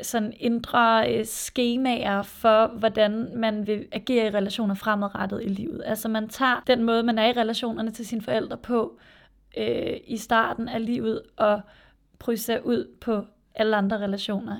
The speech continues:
i løbet af livet. Og det er ikke for at sige, at man ikke kan ændre på det, men det har bare en enorm indflydelse på, hvad vi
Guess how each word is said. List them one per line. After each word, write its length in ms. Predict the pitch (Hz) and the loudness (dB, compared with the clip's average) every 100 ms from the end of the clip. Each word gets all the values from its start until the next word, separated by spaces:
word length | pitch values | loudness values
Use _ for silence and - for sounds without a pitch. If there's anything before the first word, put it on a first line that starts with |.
| - | -8
i 100 | 208 | -4
løbet 300 | 208 190 190 | -2 0 0
af 100 | 185 | -2
livet. 360 | 202 226 202 - - - | -4 -4 -6 -8 -18 -2
Og 120 | 240 | 2
det 20 | 233 | 2
er 40 | |
ikke 120 | 247 | 2
for 80 | 277 | 2
at 60 | 254 | 2
sige, 300 | 247 240 247 | 2 2 2
at 100 | 226 | 2
man 140 | 220 | -2
ikke 100 | 226 | -4
kan 120 | - - | -6 -4
ændre 260 | 220 247 | -4 -4
på 100 | 262 | -6
det, 240 | 226 233 226 | -2 0 0
men 140 | 226 | 0
det 80 | 226 | -4
har 220 | 202 247 | 0 2
bare 200 | 240 220 | 4 2
en 80 | 220 | 2
enorm 380 | 220 240 254 - - - _ | 0 0 0 -2 -12 -20 _
indflydelse 440 | 233 240 262 226 226 | -2 0 2 0 -2
på, 280 | - 247 220 | 0 2 4
hvad 240 | 202 214 | 6 4
vi 300 | 208 226 220 | 4 0 -2